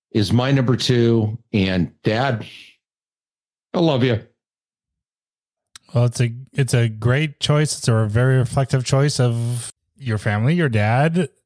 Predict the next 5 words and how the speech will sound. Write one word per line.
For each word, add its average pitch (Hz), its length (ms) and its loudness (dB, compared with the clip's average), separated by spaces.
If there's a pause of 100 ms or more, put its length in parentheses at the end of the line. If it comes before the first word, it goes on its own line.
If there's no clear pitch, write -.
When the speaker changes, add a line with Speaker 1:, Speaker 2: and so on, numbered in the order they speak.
(140)
Speaker 2:
all 156 220 0
those 107 220 2
things. 90 340 -4
Um, 113 360 2 (340)
and 143 580 0